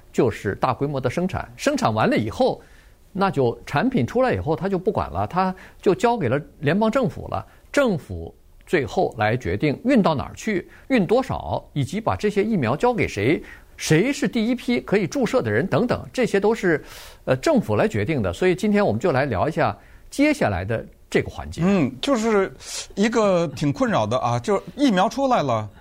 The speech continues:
Speaker 2: 本应大家非常开心，对吧？可是呢，还是有很多的挑战，而且其中有最大的挑战，我们最后再说啊。那么这个挑战就表现在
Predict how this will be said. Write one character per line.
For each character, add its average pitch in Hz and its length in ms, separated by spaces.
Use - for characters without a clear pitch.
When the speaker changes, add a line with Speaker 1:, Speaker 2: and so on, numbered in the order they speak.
Speaker 2:
本 131 280
应 247 260
大 220 180
家 190 240
非 208 160
常 190 160
开 202 160
心， 202 240
对 131 140
吧？ 117 180
可 151 100
是 196 140
呢， 175 220
还 156 220
是 185 160
有 196 100
很 143 180
多 175 140
的 143 240
挑 87 240
战， 147 220
而 160 100
且 151 160
其 147 200
中 175 240
有 113 280
最 269 340
大 104 240
的 98 300
挑 80 220
战， 117 260
我 101 80
们 110 80
最 160 140
后 127 160
再 123 100
说 139 160
啊。 90 220
那 214 100
么 180 260
这 294 140
个 220 80
挑 113 200
战 190 160
就 180 140
表 127 320
现 143 320
在 120 420